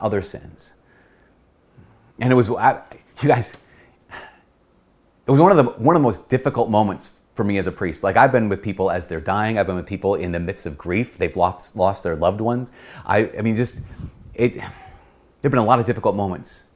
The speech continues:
in my, my life as a priest. These times when I have to say to someone who wants to be reconciled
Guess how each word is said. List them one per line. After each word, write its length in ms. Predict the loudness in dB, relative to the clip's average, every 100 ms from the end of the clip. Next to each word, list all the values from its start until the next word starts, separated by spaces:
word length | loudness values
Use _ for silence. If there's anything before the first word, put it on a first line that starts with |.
| _ _ _ _ _ -4
in 80 |
my, 220 | 0 0 -2
my 140 | -2 0
life 180 | 0
as 100 | -2
a 40 | -8
priest. 400 | -8 -10 -12 -20 -20 -20 _ _ _ _ _ _ _ _ _ _ _ _ _ _
These 240 | 2 2 0
times 540 | -6 -6 -8 -12 -18 -10
when 140 | -4
I 20 |
have 120 | -4 -4
to 60 |
say 200 | -4 -2
to 120 | -2 -4
someone 480 | -4 -4 -4 -8 -12
who 140 | -4 -2
wants 380 | 2 2 0 -4
to 80 |
be 80 | 0
reconciled 580 | 0 0 -4 -4 -4